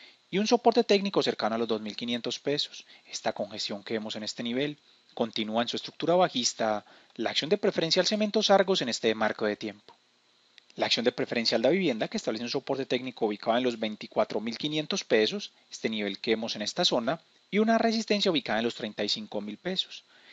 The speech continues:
Esta congestión que vemos en este nivel y ajustada a su media móvil de veinte días. Continúa con su estructura bajista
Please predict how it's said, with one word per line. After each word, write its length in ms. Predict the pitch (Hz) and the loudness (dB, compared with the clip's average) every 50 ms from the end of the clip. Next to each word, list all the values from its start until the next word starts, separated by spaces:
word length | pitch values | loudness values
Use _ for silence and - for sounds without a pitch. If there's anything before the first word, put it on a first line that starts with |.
| - - _ | -20 -18 _
Esta 300 | - 120 - - - 120 | -4 -2 -2 0 0 -2
congestión 720 | - 131 113 104 113 107 - - - 143 - 101 104 101 _ _ _ | -2 -2 -2 -2 -4 -6 -6 -4 -2 -2 -2 -2 -4 -8 _ _ _
que 100 | - 113 | -2 0
vemos 300 | 107 107 110 123 - - | 2 2 2 0 -2 -2
en 60 | 143 | -2
este 200 | 127 - - 185 | -2 -2 -2 -2
nivel 320 | 196 202 185 180 185 185 156 | 0 2 4 4 4 4 4
y 40 | |
ajustada 400 | 135 120 120 107 - - 107 107 | 2 2 2 -2 -4 0 2 2
a 20 | 110 | 2
su 80 | 110 113 | 0 -2
media 180 | 107 104 104 | -4 -4 -4
móvil 240 | 98 104 104 107 107 | -4 -4 -4 -4 -4
de 80 | 113 107 | -4 -4
veinte 300 | 104 101 101 - - 117 | -4 -4 -6 -4 -4 -2
días. 360 | 139 160 151 135 - - - _ - - - - - _ - | -2 -2 -4 -6 -8 -8 -8 _ -20 -20 -20 -20 -20 _ -4
Continúa 560 | - 110 104 95 - 107 104 110 117 120 - | -4 -4 -2 -2 -6 -6 -6 -4 -4 -4 -4
con 120 | 120 113 | -6 -8
su 80 | - 113 | -8 -8
estructura 380 | - - - - - 147 170 | -10 -10 -10 -6 -2 0 2
bajista 720 | 185 185 170 147 - 123 120 - - - 113 107 104 98 | 2 2 2 -2 -4 -6 -6 -6 -4 -2 0 0 0 -2